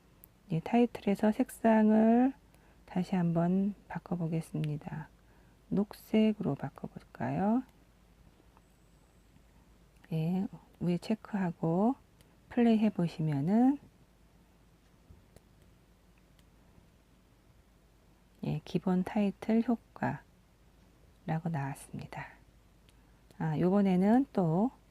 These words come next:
다른 효과를 한번 해볼게요. 클립 그래픽에서 기본 타이틀 효과에 가면은,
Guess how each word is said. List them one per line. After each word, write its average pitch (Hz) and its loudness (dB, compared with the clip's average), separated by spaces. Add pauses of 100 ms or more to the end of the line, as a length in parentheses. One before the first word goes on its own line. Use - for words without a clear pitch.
(600)
다른 175 0
효과를 165 2
한번 165 -2
해볼게요. 165 0 (640)
클립 277 4
그래픽에서 208 2 (3000)
기본 226 6
타이틀 220 2
효과에 185 0
가면은, 156 2